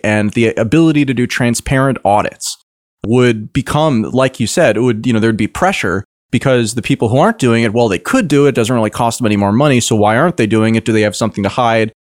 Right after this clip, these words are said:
And then that causes a problem for them where they have to prove it, so they might as well just do it to begin with. So that hasn't actually happened in, uh, in exchanges. So,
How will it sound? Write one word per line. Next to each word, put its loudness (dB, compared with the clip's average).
And 2
then 4
that 0
causes -2
a -4
problem -2
for 0
them 0
where 2
they 0
have -2
to -8
prove 2
it, -2
so -2
they 2
might 2
as -4
well 0
just -4
do 2
it -2
to -16
begin -2
with. -16
So 0
that 0
hasn't 0
actually 0
happened 0
in, 0
uh, 0
in 2
exchanges. 0
So, 0